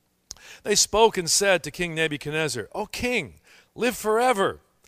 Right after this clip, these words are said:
Buttering him up there, good. Verse ten, "You, O king, have made a decree that everyone who hears the sound of the horn, flute, harp, lyre, and psaltery,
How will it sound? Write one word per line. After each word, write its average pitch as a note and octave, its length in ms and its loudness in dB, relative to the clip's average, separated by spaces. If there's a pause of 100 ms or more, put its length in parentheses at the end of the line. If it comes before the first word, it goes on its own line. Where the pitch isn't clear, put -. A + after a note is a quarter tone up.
(260)
Buttering B2+ 360 0
him A#2+ 120 -6
up C3 140 -4
there, D#3 200 -2
good. F#3 260 0 (560)
Verse G3 200 2
ten, F#3 420 2
"You, C#4 260 2
O F#3+ 120 8
king, C3 460 -2 (420)
have F#3 180 2
made G3 240 4
a E3+ 40 -2
decree G#3+ 480 -4
that D3+ 240 -2
everyone F#3+ 600 0
who C3 100 -4
hears C#3 720 -4 (260)
the C3 100 -10
sound F3+ 380 0
of C3+ 80 -4
the C3 120 -4
horn, E3 280 0
flute, D#3 320 -4
harp, D#3+ 340 0
lyre, D#3+ 320 0
and C3 120 -6
psaltery, F3 520 -4